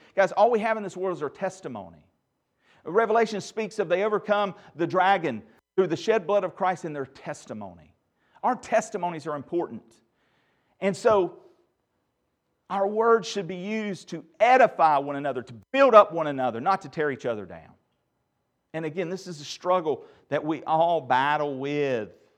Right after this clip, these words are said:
But may God give us the grace to put that off, to grow in the grace and knowledge on how to, to better share our words when it comes to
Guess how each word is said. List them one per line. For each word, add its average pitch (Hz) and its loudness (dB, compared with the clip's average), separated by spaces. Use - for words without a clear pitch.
But 110 -16
may 127 -8
God 139 -4
give 147 -8
us 123 -14
the 127 -14
grace 143 -8
to - -20
put - -14
that 117 -8
off, 120 -10
to 131 -12
grow 165 2
in 151 -6
the 139 -2
grace 139 -4
and 139 -10
knowledge 135 -4
on 127 -8
how 156 -4
to, 127 -10
to 131 -10
better 156 -2
share 156 -6
our 127 -2
words 123 -6
when 113 -12
it - -20
comes 117 -12
to 98 -14